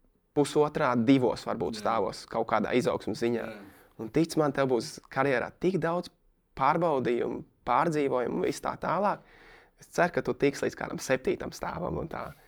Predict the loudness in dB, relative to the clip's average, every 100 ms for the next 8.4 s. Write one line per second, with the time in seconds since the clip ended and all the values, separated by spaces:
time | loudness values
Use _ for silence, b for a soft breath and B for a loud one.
0 | B B B -4 0 0 0 -4 0 0
1 | 0 4 4 4 2 -2 -2 -2 -2 -2
2 | 2 2 4 2 2 0 0 -2 -2 -4
3 | -4 -4 -6 -4 -6 -6 -6 -8 -10 -14
4 | _ -4 -2 -2 -2 0 0 0 -2 -4
5 | -8 B B B B B B _ -2 2
6 | 2 2 0 -2 -2 0 0 4 4 4
7 | 2 -2 -4 0 2 2 0 2 2 2
8 | 0 -2 -2